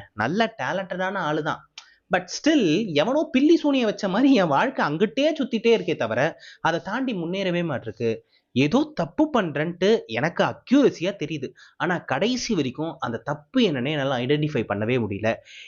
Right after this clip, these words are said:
இது மாதிரியான ஏதாவது ஒரு குழப்பம் உங்க மண்டையை சுத்தி ஓடிக்கிட்டே இருக்குன்னா, இந்த பாட்காஸ்ட் கண்டிப்பா அதுக்கு ஹெல்ப்ஃபுல்லா இருக்கும். வழக்கம் போல ஒரு கதை. ஒரு ஊர்ல வந்து ஒரு இளைஞன் இருக்கான். அந்த இளைஞன் டிப்ரெஷனோட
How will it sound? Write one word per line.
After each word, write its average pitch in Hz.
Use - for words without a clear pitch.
இது 202
மாதிரியான 160
ஏதாவது 131
ஒரு 123
குழப்பம் 131
உங்க 104
மண்டையை 214
சுத்தி 175
ஓடிக்கிட்டே 160
இருக்குன்னா, 120
இந்த 233
பாட்காஸ்ட் 117
கண்டிப்பா 110
அதுக்கு 98
ஹெல்ப்ஃபுல்லா 101
இருக்கும். -
வழக்கம் 117
போல 107
ஒரு 95
கதை. 95
ஒரு 180
ஊர்ல 185
வந்து 117
ஒரு 127
இளைஞன் 131
இருக்கான். 101
அந்த 127
இளைஞன் 147
டிப்ரெஷனோட 180